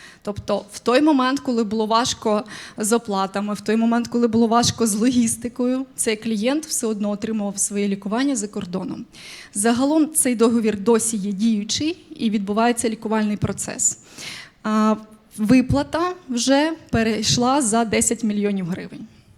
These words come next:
Просто щоб ми, коли ми говоримо про покриття, а, страхове покриття, щоб ми розуміли, коли ми оперуємо цифрами двісті тисяч гривень, цього не є достатньо.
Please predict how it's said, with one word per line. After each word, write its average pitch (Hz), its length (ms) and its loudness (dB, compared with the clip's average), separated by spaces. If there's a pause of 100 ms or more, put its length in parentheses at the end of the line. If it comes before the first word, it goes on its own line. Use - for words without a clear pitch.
(220)
Просто 247 380 0
щоб 240 260 -2
ми, 269 120 4
коли 262 260 2
ми 247 140 4
говоримо 240 540 2
про 240 220 0
покриття, 226 800 -2 (640)
а, 214 320 -10
страхове 233 460 -2
покриття, 240 580 -4
щоб 226 200 -4
ми 240 120 0
розуміли, 233 520 0
коли 226 320 -2
ми 226 240 0
оперуємо 226 640 -2
цифрами 220 560 -2
двісті 220 420 -2
тисяч 226 380 -6
гривень, 240 380 -2
цього 214 300 -2
не 220 120 -2
є 214 160 -2
достатньо. 190 600 -8